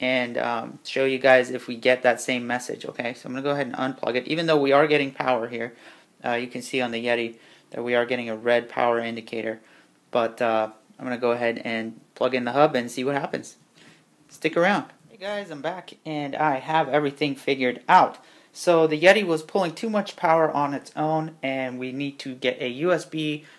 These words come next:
a powered U S B hub to make everything work. Uh, so what I did is I got my powered U S B hub, plugged it into the wall,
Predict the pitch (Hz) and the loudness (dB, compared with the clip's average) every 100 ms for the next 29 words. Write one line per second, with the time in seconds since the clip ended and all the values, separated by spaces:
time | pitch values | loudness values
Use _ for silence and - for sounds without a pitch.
0 | _ - - 190 170 156 156 156 151 143 | _ -6 6 8 8 6 2 2 -4 2
1 | 139 139 - 127 127 123 - 131 127 123 | 2 2 -10 -10 -8 -6 -4 -4 -4 -8
2 | 120 120 196 262 - - - _ - 143 | -6 2 4 2 -6 -20 -20 _ 0 4
3 | 131 131 - 135 131 127 123 139 135 151 | 4 2 0 2 2 2 2 2 4 4
4 | 131 127 156 160 143 - 143 151 139 139 | 4 2 2 2 -2 0 2 2 2 -2
5 | 127 165 165 151 - 143 139 131 131 135 | -2 -2 -2 -2 0 -2 -2 -6 -6 -6
6 | 117 113 143 170 170 170 | -6 -2 2 4 2 -2